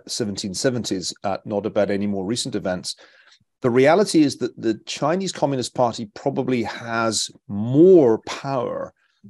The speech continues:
of coercion over its population than any regime in history. And I'm afraid the harsh reality is that, as is happening in Iran as we speak,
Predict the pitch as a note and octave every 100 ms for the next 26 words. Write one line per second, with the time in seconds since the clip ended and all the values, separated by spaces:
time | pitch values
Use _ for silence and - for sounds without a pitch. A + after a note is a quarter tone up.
0 | - A#2 F#2 - - B2+ B2 B2 - A2+
1 | - A#2 A2 G#2+ - - G#2 G#2+ G2 A2+
2 | - G#2+ F#2+ G2 A#2 B2 C#3+ B2+ B2 G#2
3 | A2+ G2+ F#2 C3+ - - E2 A2+ B2+ _
4 | _ _ _ A2+ A#2 A#2 G#2+ C3+ B2+ G#2+
5 | A2 - C#3 C3 - A2 A#2 B2+ B2+ G#2
6 | F#2 G#2 F#2+ G#2+ - - D#3+ D3+ D3 C#3+
7 | C3+ A#2+ A2+ A2+ G#2+ G2+ A2+ A#2 G#2+ -
8 | F#2 - - D3+ D3